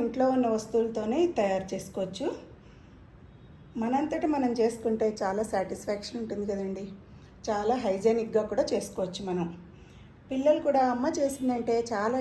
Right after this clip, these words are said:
ఇష్టపడి తింటారు కదా. ఒకసారి ఈ పొడి తయారు చేసి సాంబార్ పెట్టి చూడండి. ఒక్క అరగంటలో గిన్నె ఖాళీ అయిపోతుందండి. ఇంకెందుకండి ఆలస్యం,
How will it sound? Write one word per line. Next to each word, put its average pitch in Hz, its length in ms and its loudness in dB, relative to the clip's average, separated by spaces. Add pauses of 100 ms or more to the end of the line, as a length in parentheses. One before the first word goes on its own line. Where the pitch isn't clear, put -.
ఇష్టపడి 214 400 -6
తింటారు 190 380 -6
కదా. 254 180 0 (1040)
ఒకసారి 247 500 0 (360)
ఈ 254 40 0 (100)
పొడి 240 180 4 (100)
తయారు 220 360 4
చేసి 196 320 -2 (760)
సాంబార్ 220 420 2
పెట్టి 220 260 -2
చూడండి. 226 460 -2 (1400)
ఒక్క - 200 -14 (120)
అరగంటలో 254 540 0 (100)
గిన్నె 240 220 -2 (100)
ఖాళీ 233 260 2
అయిపోతుందండి. 240 720 0 (1080)
ఇంకెందుకండి 220 600 0
ఆలస్యం, 208 440 -6